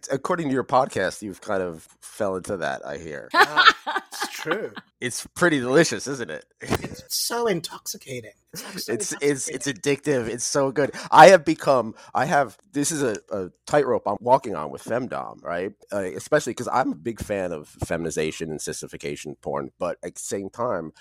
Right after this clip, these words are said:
Speaker 1: I don't wanna exploit it, and I do not want to degrade female. You know, it's femdom. It means dominance, women dominating, win-, women in power. So it's, I read into it like,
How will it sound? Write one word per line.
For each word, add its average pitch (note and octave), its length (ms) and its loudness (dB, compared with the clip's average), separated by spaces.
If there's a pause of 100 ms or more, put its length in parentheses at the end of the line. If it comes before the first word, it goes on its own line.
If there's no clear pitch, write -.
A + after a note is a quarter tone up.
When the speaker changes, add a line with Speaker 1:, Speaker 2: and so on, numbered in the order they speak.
(120)
Speaker 1:
I E2+ 60 -6
don't F2 180 -6
wanna F2 140 -6
exploit G2 500 -6
it, F2+ 180 -4
and D#2+ 80 -8
I D2 100 -12 (160)
do A#2 260 -4
not G2 540 -2 (380)
want F2 240 -6
to D#2+ 440 -10 (340)
degrade F2+ 720 -6 (420)
female. D2+ 680 -10 (100)
You G2 140 -8
know, E2 200 -8
it's F#2+ 200 -12
femdom. A2+ 640 0
It F2 60 -8
means F#2+ 260 -8 (100)
dominance, G2+ 640 -4 (180)
women G2+ 600 0
dominating, F#2+ 600 -4
win-, F#2+ 440 -6
women A#2 260 -2
in E2+ 140 -6
power. F#2 460 -4 (440)
So E2 640 -4 (140)
it's, - 440 -10 (280)
I A2+ 80 4
read A2 240 2
into G2 280 2
it E2+ 100 -2
like, D#2 300 -4